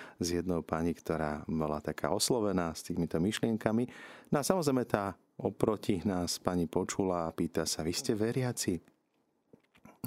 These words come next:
„Áno, sme.“ „Vy ste kresťania?“ „Sme.“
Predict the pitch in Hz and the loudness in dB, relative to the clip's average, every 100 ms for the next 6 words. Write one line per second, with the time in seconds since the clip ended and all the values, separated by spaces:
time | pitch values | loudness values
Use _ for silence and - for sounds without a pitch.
0 | 104 139 127 - 87 87 - - - - | 0 2 0 0 0 0 -4 -14 -18 -18
1 | - 104 107 - 98 95 - 110 107 92 | -10 -2 0 0 0 -2 -2 0 2 2
2 | 82 87 101 80 | 0 0 0 -2